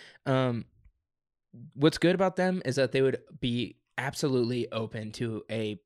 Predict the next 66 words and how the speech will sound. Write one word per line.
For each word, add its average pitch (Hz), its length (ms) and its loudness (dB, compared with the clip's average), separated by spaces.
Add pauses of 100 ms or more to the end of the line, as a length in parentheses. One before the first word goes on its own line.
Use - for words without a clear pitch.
talk - 400 -8 (160)
about 101 320 -6
it. 101 180 -10
And 123 80 -6
they 131 80 2
wouldn't 143 260 2
just 131 180 0
be 131 80 2
like, 107 140 -2
"Oh, 131 100 2
you 131 140 2
guys 127 220 2
are 104 100 -12 (140)
dumb." 95 380 0 (340)
Like, 123 140 4
of 127 100 0
course, - 240 2
that's 143 260 2
not 127 220 0
the 117 80 -6
case 117 300 -2
at 120 60 -2
all. 107 140 -6 (140)
They 156 80 4
would 143 100 4
be 147 60 0
like, 131 160 2
"You 147 80 2
know 175 60 6
what? 196 100 4
That's 143 160 2
actually 165 280 0
probably 135 280 2
a 117 60 -2
fair 117 240 0
point." 85 320 -14 (320)
And 120 120 0
they 131 120 4
would 123 200 0
probably 131 280 4
wanna 127 220 0
discuss 117 520 -2
why, 104 540 -4
why. 107 480 -2 (440)
And 139 160 2
I 165 140 6
actually 208 260 2
would, 135 440 -2 (140)
I 139 120 0
might 202 200 2
mess, 135 240 4
I 135 60 6
might 180 220 6
reach 139 200 4
out 139 160 4
to 127 60 2
a 117 40 2
couple 123 220 -4
of 123 40 -2
my 117 100 0
buddies 104 400 -4
and 117 120 -6
say, 113 220 -2
"Hey, 143 200 2
could 143 180 -6
you, 170 200 0